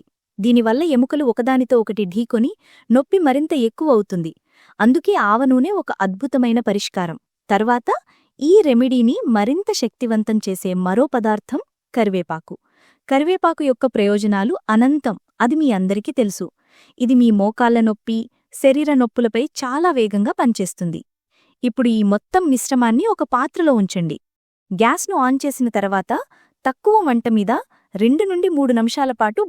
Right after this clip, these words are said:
బాగా వేడి చేయండి. ఈ మిశ్రమం నుండి మంచి సుగంధం వచ్చే వరకు, అది బాగా మరిగే వరకు బాగా వేడి చేయండి.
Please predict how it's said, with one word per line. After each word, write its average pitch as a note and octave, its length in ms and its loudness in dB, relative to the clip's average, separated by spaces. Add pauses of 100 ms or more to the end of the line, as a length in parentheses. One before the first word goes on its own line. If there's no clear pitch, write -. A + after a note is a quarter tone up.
బాగా C4 320 0
వేడి G#3+ 280 -2
చేయండి. E3+ 380 -6 (500)
ఈ D4+ 140 -2
మిశ్రమం F4+ 500 0
నుండి D4+ 240 0
మంచి C4 380 0
సుగంధం B3+ 480 2
వచ్చే A3 300 -2
వరకు, F#3+ 320 -4 (400)
అది G#3 180 0
బాగా G3 420 0
మరిగే G#3+ 340 2
వరకు F#3+ 320 -2 (340)
బాగా A#3 400 2
వేడి B3 280 2
చేయండి. F3 400 -4